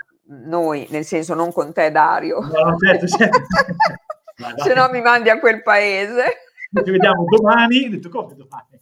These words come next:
Speaker 2: <laughs>
Speaker 1: Esatto. Noi ci vediamo giovedì che c'è un altro argomento molto interessante, parleremo di alimentazione consapevole. Quindi vi ringrazio veramente tutti, vi do la buonanotte. Dario, sei stato magnifico.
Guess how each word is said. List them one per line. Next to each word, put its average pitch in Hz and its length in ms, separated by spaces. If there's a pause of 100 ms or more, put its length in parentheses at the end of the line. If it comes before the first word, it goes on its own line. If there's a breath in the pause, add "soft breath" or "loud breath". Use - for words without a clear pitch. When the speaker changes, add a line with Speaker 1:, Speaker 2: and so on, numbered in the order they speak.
(100)
Speaker 2:
<laughs> - 500 (420 soft breath)
Speaker 1:
Esatto. 208 840 (240 soft breath)
Noi 196 160
ci 208 80
vediamo 160 340
giovedì 175 400
che 349 100
c'è 180 120
un 151 100
altro 143 320
argomento 143 500
molto 139 260
interessante, 147 680
parleremo 139 480
di 135 100
alimentazione 143 760
consapevole. 247 960 (760)
Quindi 147 560
vi 196 240
ringrazio 175 540
veramente 151 440
tutti, 254 320
vi 175 120
do 160 100
la 160 100
buonanotte. 151 680
Dario, 160 320
sei 156 160
stato 175 280
magnifico. 262 880